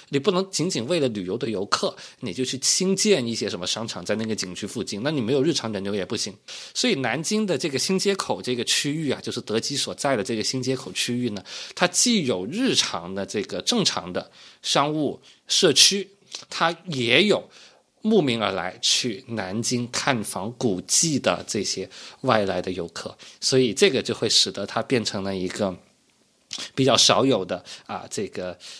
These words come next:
外地流量、全国流量加本地流量一起来灌溉的这样的一个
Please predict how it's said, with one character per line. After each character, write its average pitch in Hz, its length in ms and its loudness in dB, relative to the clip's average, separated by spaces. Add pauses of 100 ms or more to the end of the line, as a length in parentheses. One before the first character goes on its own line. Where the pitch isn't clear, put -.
(100)
外 214 240 6
地 156 160 2
流 113 140 0
量、 139 280 -2
全 147 260 0
国 160 140 0
流 131 140 0
量 127 260 -2
加 180 240 0
本 208 220 -6
地 185 160 0
流 120 120 -4
量 131 340 0
一 226 100 2
起 190 220 0
来 120 120 2
灌 180 240 0
溉 170 240 -2
的 117 80 -4 (220)
这 - 100 0
样 131 160 0
的 101 200 -6
一 98 100 -8
个 101 260 -6